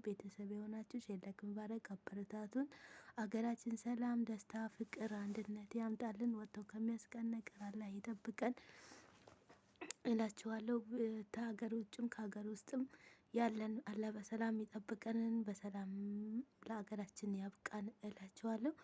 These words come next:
ዛሬ ይዤላችሁ የመጣሁት ኖላዊ መቶ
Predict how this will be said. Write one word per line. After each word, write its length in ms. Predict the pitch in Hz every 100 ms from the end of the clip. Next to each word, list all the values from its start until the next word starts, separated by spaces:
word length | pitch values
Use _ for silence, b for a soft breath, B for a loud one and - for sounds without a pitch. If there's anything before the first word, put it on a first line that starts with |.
| B B B -
ዛሬ 240 | 226 240 262
ይዤላችሁ 640 | 254 214 247 247 233 - 226
የመጣሁት 640 | 214 202 208 - 214 214
ኖላዊ 520 | 214 220 202 208 220 214 240 240
መቶ 260 | 233 202